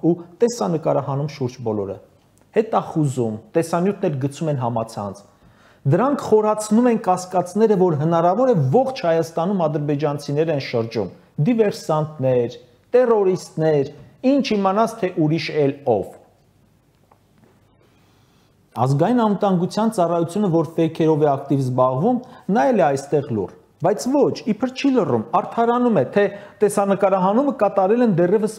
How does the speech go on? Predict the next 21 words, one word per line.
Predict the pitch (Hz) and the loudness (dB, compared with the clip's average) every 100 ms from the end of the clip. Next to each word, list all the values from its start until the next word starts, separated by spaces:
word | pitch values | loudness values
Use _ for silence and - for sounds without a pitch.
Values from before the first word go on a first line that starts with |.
| 180 | -6
մեկ | 175 170 | -6 -4
ամիս | 175 180 156 | -6 -4 -4
առաջ, | 160 220 - | -2 -2 -2
երբ | 165 165 | -4 0
Կապան | 151 165 190 160 | 0 0 0 0
համայնքի | 147 147 147 190 | -2 -2 -6 -8
Սյունիք | - 156 180 - 156 | -6 -4 -4 -4 -2
ճակատեն | 139 143 156 190 165 | 0 -2 0 0 0
բնակավայրերի | 143 139 135 143 139 139 147 156 | 0 0 0 2 2 2 0 0
հատվածում | 139 135 - 120 117 254 277 - - _ | 0 -2 0 -4 0 0 0 -4 -14 _
կազմակերպված | - 165 170 170 180 175 208 208 - | -2 0 0 0 0 0 0 -4 -2
սահմանապահների | 190 147 170 165 160 - 156 151 170 196 170 | -2 0 0 0 0 0 0 0 0 2 2
եռակողմ | 160 156 151 202 233 247 - - - _ - | 2 2 2 2 2 2 -6 -12 -20 _ -2
աշխատանքային | 160 160 165 170 160 156 151 | -2 -2 -2 -2 0 0 0
հանդիպմանը | 143 147 143 - 202 233 175 | 0 0 -2 -2 0 0 2
մասնակցելու | 151 - 147 - 165 196 247 - - | 0 0 -2 0 0 0 0 -4 -4
նպատակով | 160 156 151 151 151 262 254 131 | -2 0 0 0 -2 0 0 0
ժամանել | 135 139 135 160 185 196 | 0 2 0 0 0 0
էին | 196 - - _ | -2 -8 -20 _
ադրբեջանցի | 143 139 131 127 131 127 156 | -2 0 0 0 -2 -4 -6
զինծառայողներ։ | 127 113 104 101 95 92 85 - | -6 -6 -4 -2 -4 -6 -12 -16